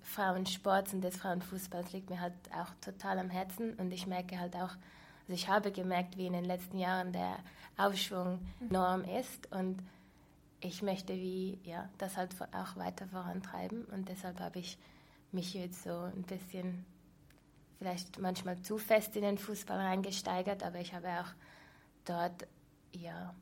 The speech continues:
Speaker 1: in den Vereinen Rollen übernommen.
Speaker 2: Mhm.
Speaker 1: Aber ich wollte halt einfach durch meinen Einsatz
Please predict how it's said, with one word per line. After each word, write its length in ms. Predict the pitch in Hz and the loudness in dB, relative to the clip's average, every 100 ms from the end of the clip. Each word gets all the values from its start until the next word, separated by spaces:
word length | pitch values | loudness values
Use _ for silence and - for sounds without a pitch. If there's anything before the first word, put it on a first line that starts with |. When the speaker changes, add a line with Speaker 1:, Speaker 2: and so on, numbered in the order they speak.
| - - | -20 -4
Speaker 1:
in 120 | 196 | 2
den 160 | 190 185 | 2 2
Vereinen 880 | 185 185 175 180 190 185 185 190 - - - - - - - | 0 0 0 2 2 0 -2 -6 -10 -16 -20 -20 -20 -14 -2
Rollen 540 | 180 175 185 180 180 | 4 4 6 4 2
übernommen. 800 | 190 185 185 180 180 185 185 185 - | 0 0 2 2 2 2 0 -4 -10
Speaker 2:
Mhm. 260 | 214 - - - - - - - - | -10 -10 -14 -18 -20 -20 -20 -16 -4
Speaker 1:
Aber 100 | 190 | -2
ich 120 | 190 | 2
wollte 200 | 190 196 | 2 2
halt 120 | 180 | 2
einfach 280 | 190 190 185 - | 2 2 -2 -2
durch 280 | 208 208 196 | 2 2 2
meinen 240 | 196 180 180 | 0 0 2
Einsatz 380 | 185 190 190 | 2 2 0